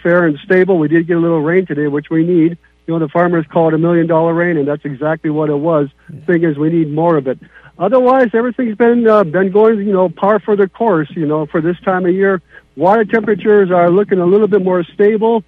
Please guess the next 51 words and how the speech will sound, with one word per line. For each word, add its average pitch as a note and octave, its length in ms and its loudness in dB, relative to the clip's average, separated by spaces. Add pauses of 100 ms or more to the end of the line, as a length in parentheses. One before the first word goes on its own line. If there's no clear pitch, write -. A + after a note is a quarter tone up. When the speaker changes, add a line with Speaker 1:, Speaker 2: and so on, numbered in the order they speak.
(340)
Speaker 1:
Uh, D#3+ 260 2
we're E3+ 140 2
not F#3+ 180 0
having F#3+ 280 0
the D#3 80 -2
cold G#3 340 2
fronts F3 320 0
during E3 240 0
the D#3+ 100 0
early E3+ 380 0
morning E3 300 -2
hours E3 260 0
like D#3+ 180 -4
we've D#3+ 160 -2
had. F3 220 0
In C#3 100 -6
fact, E3+ 300 -2
I'm D3+ 160 -4
getting E3+ 200 -4
a D#3+ 40 -2
little D#3+ 240 -2
concerned. E3+ 500 -2
We're, D3+ 100 -4
we're D#3 120 -6
supposed E3 240 -4
to F3+ 80 -6
have D3 100 -4
a C3+ 60 -6
heat G#3 180 -6
wave C#3+ 220 -4
coming C#3+ 260 -4
up. B2+ 140 -4 (240)
Speaker 2:
Mm. D#3+ 220 -4
Speaker 1:
So, E3+ 320 2
uh, E3+ 80 4
it F#3 120 2
is A3 220 2 (240)
summer G#3+ 240 2
in G#3 80 2
Minnesota, G#3 600 2
and D#3 100 0
that's F3 180 -4
about F#3+ 240 -4
the F3 80 -4
way D3+ 100 -6 (180)
it D#3 160 -6
goes A3 260 -6
for B2 200 -12
us, G#2+ 180 -16
I C3+ 80 -10
guess. A#2 260 -12